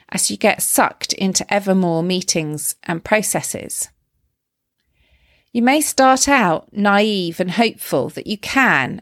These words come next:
and will change things. And as the years passed and you pass on the mantle to someone else, you see others do the same.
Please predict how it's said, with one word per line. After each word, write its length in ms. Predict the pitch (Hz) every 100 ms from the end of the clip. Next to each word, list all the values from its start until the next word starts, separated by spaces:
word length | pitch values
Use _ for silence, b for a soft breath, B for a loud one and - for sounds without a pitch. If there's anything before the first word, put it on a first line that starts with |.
| -
and 220 | 190 202
will 360 | 247 233 151 156
change 460 | - 214 202 190
things. 480 | 170 147 - 147 - _ _ _ _ _ _ _ _ _ _ _ _ _ -
And 160 | 226 294
as 260 | 311 -
the 120 | -
years 300 | 233 254 240
passed 840 | - - 262 131 120 190 - - - _ _ -
and 140 | 214
you 100 | 214
pass 380 | - 240 226 -
on 140 | 208
the 80 | 196
mantle 420 | 196 196 190 - 170
to 120 | 175
someone 380 | - 185 190 214
else, 500 | 175 127 - - - _ _ _ _
you 100 | 226
see 260 | - 302 240
others 320 | 175 165 -
do 220 | 180 165
the 80 | 170
same. 580 | - 233 185 139 135